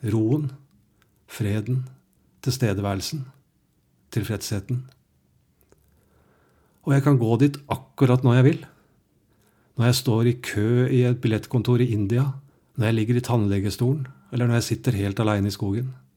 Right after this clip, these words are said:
Jeg klarte det ikke med en gang. Oh, no, no.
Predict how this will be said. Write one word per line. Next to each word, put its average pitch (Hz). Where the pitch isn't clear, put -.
Jeg 135
klarte 104
det 98
ikke 151
med 160
en 151
gang. 185
Oh, 131
no, 151
no. 147